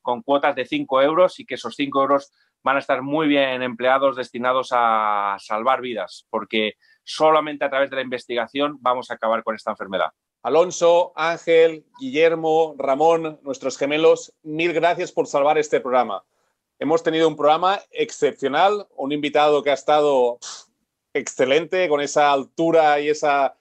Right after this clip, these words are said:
Speaker 2: soltura con las preguntas. Billy, mil gracias. Y la verdad es que, que se ha hecho corto. Y a todos vosotros, los que estáis en Radio Marca y en Marca Online siguiendo el programa, agradeceros que estéis allí.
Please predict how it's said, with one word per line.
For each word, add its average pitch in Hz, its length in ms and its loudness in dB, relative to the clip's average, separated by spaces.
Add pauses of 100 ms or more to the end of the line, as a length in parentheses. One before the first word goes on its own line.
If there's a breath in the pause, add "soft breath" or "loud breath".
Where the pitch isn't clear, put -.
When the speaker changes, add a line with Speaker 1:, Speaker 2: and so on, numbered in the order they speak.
(140)
Speaker 2:
soltura 156 580 2
con 147 120 0
las 139 160 -2
preguntas. 143 520 0
Billy, 147 240 0
mil 139 120 -4
gracias. 156 600 0 (220)
Y 139 100 -6
la 135 120 6
verdad 135 220 4
es 143 100 -4
que, 151 320 4
que 135 80 -2
se 139 140 0
ha - 20 4
hecho 139 240 0
corto. 127 340 2
Y 113 60 0
a 117 80 2
todos 127 160 0
vosotros, 139 540 0
los 117 120 -8
que - 60 -6
estáis 135 300 -2
en 131 120 -6
Radio 135 220 0
Marca 143 340 0
y 127 480 -8
en 127 160 -6
Marca 139 380 0
Online 131 300 0
siguiendo 131 320 -2
el 127 80 0
programa, 135 440 0 (160)
agradeceros 127 600 0
que - 80 -6
estéis 135 280 -4
allí. 156 360 -2